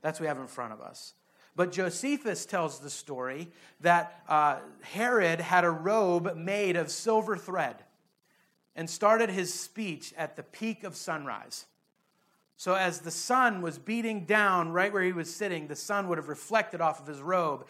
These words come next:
and shone light out against the crowd. The one commentary I looked at said, "Think that you were going to, uh,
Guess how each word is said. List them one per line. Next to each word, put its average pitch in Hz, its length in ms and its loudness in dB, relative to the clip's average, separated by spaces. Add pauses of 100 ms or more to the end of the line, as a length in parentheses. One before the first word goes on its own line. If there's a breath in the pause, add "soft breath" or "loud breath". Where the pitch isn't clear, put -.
(160 loud breath)
and 151 140 -12
shone 170 320 -4
light 175 440 4
out 156 180 2
against 151 300 -10
the 127 60 -16
crowd. 147 440 2 (240 loud breath)
The 151 80 -8
one 170 220 -2
commentary 170 500 -2
I 139 40 -4
looked 143 220 -8
at 131 180 -4
said, 143 220 -8 (220 loud breath)
"Think 208 240 -4
that 180 220 -4
you 175 100 0
were 170 100 2
going 165 400 0
to, 156 300 -4
uh, 143 400 2